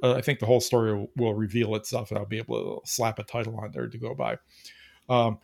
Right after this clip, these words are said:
but a lot of time, uh, at that coffee shop, I went through, I think, two chai lattes, and a lot of time was just spent staring off into space, kind of wandering around this new world and living in it to see what it was gonna be like,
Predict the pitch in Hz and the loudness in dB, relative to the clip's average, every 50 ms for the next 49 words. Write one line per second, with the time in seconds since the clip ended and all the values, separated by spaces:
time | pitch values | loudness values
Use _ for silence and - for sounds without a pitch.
0 | _ _ - 214 214 196 214 220 202 - - 165 170 156 147 135 120 110 _ _ | _ _ 10 10 12 12 12 12 12 12 12 10 8 8 8 6 2 -2 _ _
1 | _ _ _ _ _ _ - 139 135 - - 135 131 - 127 120 117 - 135 131 | _ _ _ _ _ _ 4 4 4 6 6 4 4 4 4 2 4 8 8 8
2 | 120 - 120 110 - 127 120 117 117 120 117 117 135 135 127 - 123 120 110 107 | 10 8 4 2 6 6 6 6 6 6 4 4 4 2 2 2 2 2 2 2
3 | - 127 123 113 98 - - - 151 139 - 127 120 113 110 117 120 120 120 - | 2 0 0 0 -2 -4 -4 -2 0 0 4 4 4 6 6 6 4 4 4 4
4 | 127 110 107 104 - - - - - _ _ _ _ - - 123 117 113 117 117 | 2 2 2 0 -2 -6 -10 -14 -20 _ _ _ _ -2 2 2 4 6 4 4
5 | 113 113 120 - 135 156 160 135 127 135 131 120 110 110 131 117 - - - 123 | 4 2 2 6 8 10 10 10 8 6 2 2 2 0 0 -2 -2 -2 0 -2
6 | 120 - - - - 143 123 120 117 113 113 113 110 - 95 98 101 - - - | 0 0 -2 2 4 6 6 6 6 6 4 4 4 0 -6 -8 -6 -6 -2 0
7 | 117 113 107 98 - - - - - _ _ _ _ _ - - 131 120 107 110 | 0 2 2 0 -2 -4 -4 -6 -8 _ _ _ _ _ 0 4 4 4 4 6
8 | 113 113 117 120 113 110 113 110 110 113 113 117 110 107 107 104 - - 120 110 | 4 4 4 4 2 2 2 2 4 6 6 4 4 2 0 -2 0 0 2 2
9 | 113 104 101 110 113 110 107 104 110 101 101 110 113 101 113 107 101 101 98 98 | 2 4 4 4 4 4 4 4 2 0 2 2 2 2 2 2 2 0 0 -2
10 | 98 98 - 113 - - - 113 101 107 98 - - 107 98 95 92 104 98 92 | -4 -4 -4 -4 -2 0 0 0 2 0 -2 -2 -4 -6 -6 -6 -4 -4 -4 -2
11 | 104 104 98 98 95 98 101 - - | -2 -2 -2 0 0 -2 -4 -6 -10